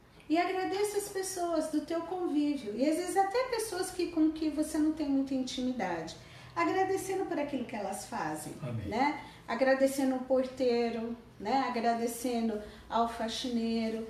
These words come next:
Speaker 1: agradecendo ao motorista de ônibus.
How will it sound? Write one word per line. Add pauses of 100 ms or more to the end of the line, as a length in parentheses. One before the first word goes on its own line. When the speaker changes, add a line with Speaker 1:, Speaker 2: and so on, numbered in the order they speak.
(240)
Speaker 1:
agradecendo (300)
ao
motorista
de
ônibus.